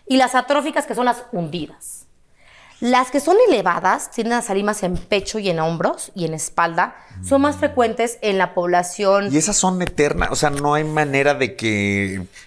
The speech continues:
Speaker 2: quites como grasita y quede planito, no.
Speaker 1: Mira, siendo cien por ciento honesta,
Speaker 2: Ajá.
Speaker 1: y eso es algo que siempre les digo a los pacientes, no existe la goma de borrar para la cicatriz.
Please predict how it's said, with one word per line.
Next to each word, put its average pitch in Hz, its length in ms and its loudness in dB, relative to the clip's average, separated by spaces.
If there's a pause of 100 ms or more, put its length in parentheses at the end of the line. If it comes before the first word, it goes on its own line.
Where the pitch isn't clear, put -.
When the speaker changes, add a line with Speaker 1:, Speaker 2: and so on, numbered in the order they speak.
(400)
Speaker 2:
quites 151 420 -2
como 120 280 -2
grasita 110 560 -2
y 107 340 -4
quede 131 240 0
planito, 107 500 -2
no. 101 300 -8 (400)
Speaker 1:
Mira, 175 360 -8
siendo 269 460 0
cien 240 340 -4
por 220 140 -2
ciento 185 280 -8
honesta, 160 340 -10
Speaker 2:
Ajá. 185 420 -10 (580)
Speaker 1:
y 208 80 -8
eso 208 100 -4
es - 40 -2
algo 240 180 0
que 226 80 -10
siempre 220 380 -4
les 202 80 0
digo 180 140 0
a - 20 2
los 175 100 -4
pacientes, - 680 -14
no 220 200 -2
existe 269 800 -4
la 214 200 -8
goma 202 460 -4
de 196 140 -2
borrar 160 580 -8
para 156 160 -2
la 139 120 -8
cicatriz. 143 640 -14